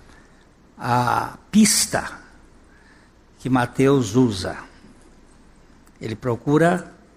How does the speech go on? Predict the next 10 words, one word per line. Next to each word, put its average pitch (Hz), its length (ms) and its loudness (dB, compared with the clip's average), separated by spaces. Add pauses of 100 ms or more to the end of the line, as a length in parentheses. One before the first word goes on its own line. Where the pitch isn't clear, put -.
(380)
falar 127 840 -2
ao 123 160 -6
coração 139 920 -2
da 120 200 -4
sua 170 640 -4 (440)
nação, 131 480 -2
do 95 160 -10
seu 160 200 0
povo. 117 640 -4 (2500)
Lucas - 880 0